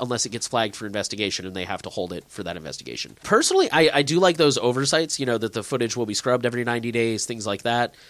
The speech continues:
Uh, you know, letting people know. I don't know really what the point is of letting people know when it's gonna be mandatory anyways. I don't, I don't know. I don't really have many thoughts on this other than I think that's super dystopian and messed up, and I'm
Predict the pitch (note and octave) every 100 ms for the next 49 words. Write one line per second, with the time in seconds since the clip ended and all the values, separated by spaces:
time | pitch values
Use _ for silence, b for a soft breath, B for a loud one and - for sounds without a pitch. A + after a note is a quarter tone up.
0 | B B B B G#2 G#2 G2+ G2 A#2 G#2+
1 | G#2 A#2+ A2+ A#2+ A2+ A#2 C#3+ C#3+ D3 C#3+
2 | B - D3 E3+ E3 D3+ C3+ D3+ D#3+ D#3
3 | C#3+ - D3+ D3+ C3 A2+ C#3 C#3 C#3+ C3+
4 | A#2+ C#3 B2+ - B2 A#2 G#2 G#2+ A#2+ A#2+
5 | G2+ G#2 G3 D4 D4+ - - - F#3+ F3
6 | A3 G#3 - E3+ F#3 F#3 F3 F3+ E3 C#3
7 | D#3 C#3 A#2+ A2 A#2+ B2 A#2+ A2+ C3+ B2
8 | A2+ - C3+ C3+ A2+ - A#2 C3+ A#2+ G2+
9 | A2+ B2 C#3 A#2 A2